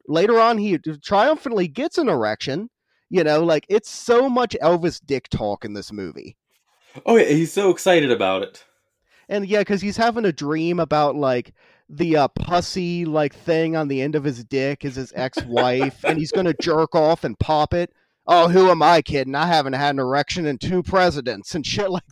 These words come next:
Speaker 1: this. <laughs>
Speaker 2: Yeah, we spend a lot of time with this growth he has. The growth of my pecker.
Speaker 1: Yeah, but it's just so funny every time Bruce Campbell says it in Elvis. Like, like you said, it's just, "Yeah, it's my pecker." <laughs> You know, it's like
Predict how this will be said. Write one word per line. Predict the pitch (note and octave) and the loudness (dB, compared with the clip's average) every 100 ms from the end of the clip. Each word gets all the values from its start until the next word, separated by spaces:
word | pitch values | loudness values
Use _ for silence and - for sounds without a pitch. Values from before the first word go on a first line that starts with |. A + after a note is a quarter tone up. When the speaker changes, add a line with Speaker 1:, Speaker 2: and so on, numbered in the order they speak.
| - | -12
Speaker 1:
this. | D#3+ E3 - - _ _ _ _ _ _ | -6 -6 -6 -20 _ _ _ _ _ _
<laughs> | G#4 - A#4 - - - - E4 D4 | -12 -6 -8 -6 -14 -14 -6 0 0
Speaker 2:
Yeah, | E4 C#4 - F#3 E3+ | 4 6 6 2 -8
we | F#3 C4 | 0 2
spend | C#4 - C#4 A#3 | 2 0 0 0
a | |
lot | F3+ D3 D3 E3+ F3 | -2 -2 -4 -6 -4
of | E3+ | -4
time | - F3 E3 D3 | 0 4 4 2
with | C3+ - | -2 -6
this | B2+ B2+ C3 | -10 -10 -10
growth | A#2+ D3 C3+ - | 0 4 4 0
he | B2 | -2
has. | A#2 G#2 G2+ - _ _ | 0 -2 -4 -10 _ _
The | A2 | 2
growth | D3 E3 | 6 6
of | G2 | 2
my | A2+ | 0
pecker. | C#3 - G2+ - _ _ _ _ _ _ _ | 2 2 -2 -14 _ _ _ _ _ _ _
Speaker 1:
Yeah, | F#3+ A3+ | 0 2
but | G3+ G#3+ | 4 2
it's | G#3+ - | 2 0
just | D#4 - | -2 0
so | C4+ A#3+ | -2 0
funny | - G#3+ F#3+ | 0 0 0
every | D3+ D3+ | 0 -2
time | C#3+ E3+ C#3 | -2 -2 0
Bruce | D3 D#3 | -2 -2
Campbell | - D3+ D3+ C#3+ C3+ | -6 -6 -6 -6 -8
says | - - C#3+ C#3+ C3+ | -10 -4 -2 -2 -4
it | A2+ | -6
in | C3+ C#3+ | -4 -4
Elvis. | A2 B2+ B2 G2+ - | 0 -2 -2 -6 -6
Like, | C#3+ C3+ | -6 -4
like | D#3 E3+ | -4 -4
you | G3 | -4
said, | F3 F#3 D#3 | -4 -2 -2
it's | C#3+ - | -4 -6
just, | F3 - _ | -6 -6 _
"Yeah, | F3 B2 C#3 B2 | -4 -2 -2 -2
it's | F#2 | -4
my | G#2 | -8
pecker." | C3 C3 - _ | -8 -10 -14 _
<laughs> | - | -6
You | A#3 A3+ | 0 2
know, | A3+ | 4
it's | B3 - | 4 2
like | F3+ | -6